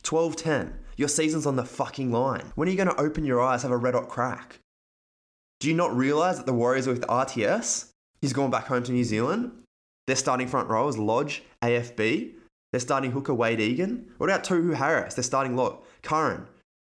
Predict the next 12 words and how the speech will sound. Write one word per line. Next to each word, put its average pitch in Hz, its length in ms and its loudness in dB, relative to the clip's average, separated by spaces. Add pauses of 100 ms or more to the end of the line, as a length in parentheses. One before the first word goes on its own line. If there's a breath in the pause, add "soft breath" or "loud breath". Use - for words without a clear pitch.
(140)
Townsend, 156 560 0 (760)
Murchie, 151 580 -2
Sirenan. 151 640 0 (1300)
The 196 80 0
War-, 214 220 0
like, 190 180 -2
their 202 80 -2
starting 208 360 0
pack's - 320 -6
pretty 226 220 0
much 190 260 0
out. 95 340 -4